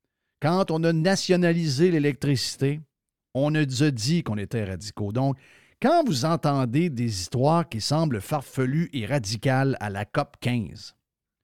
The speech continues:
vous devriez vous dire que tout ce qui a amélioré votre vie aujourd'hui, en tout cas, moi, je pense pas que la loi cent un, ça nous a amélioré tant que ça. Je pense pas que la C P T A Q, euh, nous donne un break ben, ben. J'ai la,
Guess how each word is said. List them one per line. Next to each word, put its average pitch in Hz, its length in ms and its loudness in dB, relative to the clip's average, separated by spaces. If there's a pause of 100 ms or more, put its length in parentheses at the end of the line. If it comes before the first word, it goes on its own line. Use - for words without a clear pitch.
(320)
vous 120 60 -10
devriez 185 300 0
vous 196 120 -4
dire 175 340 0
que 156 100 -2
tout 262 200 0
ce - 100 -4
qui 160 140 0
a 151 60 2
amélioré 160 480 0
votre 135 320 -2
vie 123 320 -2
aujourd'hui, 123 560 -2
en 92 80 -8
tout 92 100 -12
cas, 90 80 -8
moi, 90 120 -8
je - 20 -14
pense 104 160 -8
pas 123 80 -6
que 98 60 -8
la 101 60 -6
loi 104 140 -2
cent 101 240 -4
un, 123 80 0
ça 101 140 -4
nous 87 80 -10
a 92 40 -6
amélioré 95 360 -6
tant 117 160 -4
que - 60 -8
ça. 165 120 -4 (440)
Je - 60 -20
pense 123 180 -2
pas 156 100 2
que - 80 -4
la 117 80 0
C 135 180 -2
P 151 160 -2
T 135 180 -2
A 120 140 0
Q, 143 420 0
euh, 98 240 -2
nous 104 140 -4
donne 135 160 2
un 123 140 2
break 120 240 -2
ben, 113 140 0
ben. 131 240 0
J'ai 104 100 -4
la, 110 280 -4